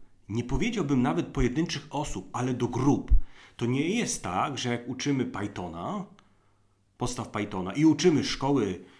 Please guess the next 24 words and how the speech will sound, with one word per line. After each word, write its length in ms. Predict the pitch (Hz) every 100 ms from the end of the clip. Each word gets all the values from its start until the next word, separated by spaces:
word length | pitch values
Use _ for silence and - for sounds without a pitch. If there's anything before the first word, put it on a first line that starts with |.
| _
średnie, 420 | - 123 127 104
czyli 200 | 90 107
uczniów 420 | 113 123 - 104 -
oraz 540 | 147 117 98 - - - _ -
osoby, 640 | 101 - 113 104 95 - -
na 60 |
przykład, 260 | 98 110 101
które 360 | - 110 107 98
już 160 | 92
pracują 460 | - 98 - 120 110
na 140 | 95
rynku 320 | 92 95 90
i 100 | 90
akurat 280 | 82 - 92
nie 100 | 98
znają 240 | - 104 90
tej 140 | 90
technologii, 800 | 90 - 85 76 76 85 156 175 - _ _ _ _ -
że 120 | 104
to 80 | 120
jest 140 | -
ta 80 | 127
sama 340 | - 131 127
linia. 420 | 123 101 80 78